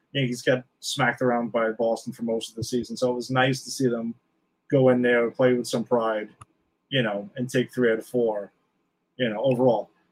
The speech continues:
Some of the games, you know, not, from being honest, not the most, <laughs> some of them, not the most exciting <laughs> games, but 'cause it was just like,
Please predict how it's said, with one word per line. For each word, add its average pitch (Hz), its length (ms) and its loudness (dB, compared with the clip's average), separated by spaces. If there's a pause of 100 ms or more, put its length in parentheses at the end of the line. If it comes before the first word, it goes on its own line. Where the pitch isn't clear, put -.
(220)
Some 185 280 6
of 156 60 6
the 131 80 4
games, 135 920 4 (240)
you 139 140 0
know, 107 240 -2 (1040)
not, 107 240 -10 (680)
from 113 220 -8
being 117 200 -4
honest, 117 280 -2
not 127 120 0
the 139 80 -2
most, 139 240 2
<laughs> - 40 -2
some 151 160 4
of 156 80 2
them, 143 160 0
not 139 200 4
the 175 60 0
most 156 220 4
exciting 160 460 2
<laughs> - 20 -20
games, - 600 0 (360)
but 139 240 6
'cause 135 160 2
it 139 80 6
was 143 140 2
just 143 220 0
like, 131 340 2